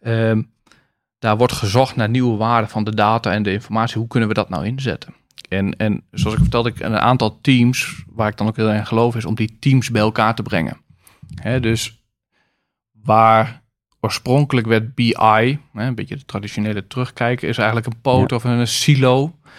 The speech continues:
Speaker 2: Ja.
Speaker 1: En dan hebben we de, de gegevenskoppelingen, wat veel meer operationeel gericht is. Zorgen dat de data maar één keer ingevoerd hoeft te worden. Ik geloof er heel erg in dat die,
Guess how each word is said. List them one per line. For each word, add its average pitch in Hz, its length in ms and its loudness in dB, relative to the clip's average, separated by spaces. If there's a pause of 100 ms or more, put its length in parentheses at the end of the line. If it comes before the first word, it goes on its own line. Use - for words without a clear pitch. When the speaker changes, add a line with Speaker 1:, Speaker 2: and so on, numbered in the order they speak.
Speaker 2:
Ja. 107 160 -6
Speaker 1:
En 107 120 -2
dan 104 120 4
hebben 107 200 2
we 110 60 6
de, 104 100 4
de 104 80 -2
gegevenskoppelingen, 131 840 -2
wat 120 120 -2
veel 107 200 -4
meer 98 180 -4
operationeel 113 720 0
gericht 127 400 -4
is. 147 200 -4
Zorgen 117 280 -4
dat 107 120 -6
de 113 80 -12
data 110 260 0
maar 104 100 0
één 110 80 0
keer 110 120 -4
ingevoerd 113 480 -6
hoeft 113 160 -14
te - 60 -12
worden. 117 300 -2 (400)
Ik 123 160 -6
geloof 120 300 2
er - 40 -6
heel 113 160 2
erg 110 160 2
in 104 180 -2
dat 107 180 -4
die, - 300 -6